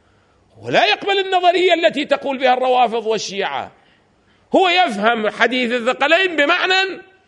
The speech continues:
آخر، لا بالمعنى اللي أنت تفهمه.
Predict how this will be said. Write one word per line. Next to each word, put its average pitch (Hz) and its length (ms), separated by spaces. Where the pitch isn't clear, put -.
آخر، 339 520
لا 370 200
بالمعنى 403 460
اللي 370 220
أنت 302 140
تفهمه. 202 720